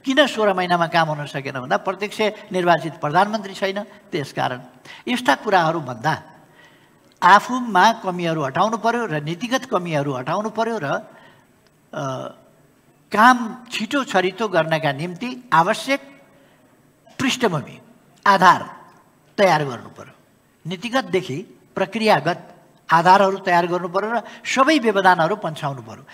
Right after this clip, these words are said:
त्यस कारण हामीले पहिलो वर्ष, पहिलो वर्ष यी कामहरू गरेर बाँकी तीव्रताका साथ अगाडि बढ्ने। पहिलो वर्ष हामी अरू कुरामा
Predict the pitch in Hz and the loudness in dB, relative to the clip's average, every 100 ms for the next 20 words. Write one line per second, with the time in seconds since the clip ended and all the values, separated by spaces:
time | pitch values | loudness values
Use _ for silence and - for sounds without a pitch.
0 | - - 233 247 196 160 185 220 226 233 | -14 -6 -2 -2 0 -2 0 -2 0 -2
1 | 247 208 147 110 - - _ _ _ _ | 0 -2 -4 -10 -18 -20 _ _ _ _
2 | _ _ _ _ _ 247 262 247 202 - | _ _ _ _ _ -4 -2 0 0 -2
3 | - 247 240 208 175 160 156 151 156 220 | -6 -4 0 2 2 2 -2 -2 0 0
4 | 226 - - 123 170 190 196 254 262 - | -2 -8 -18 0 4 4 2 -6 -8 -16
5 | _ _ 269 226 262 247 214 208 220 202 | _ _ -4 0 2 4 4 2 0 0
6 | 190 170 160 156 147 127 190 214 233 220 | 2 2 2 0 -2 -4 -2 0 0 -2
7 | 202 202 165 190 - - 202 214 233 214 | 0 0 0 -4 -10 -2 0 0 0 0
8 | 202 | 0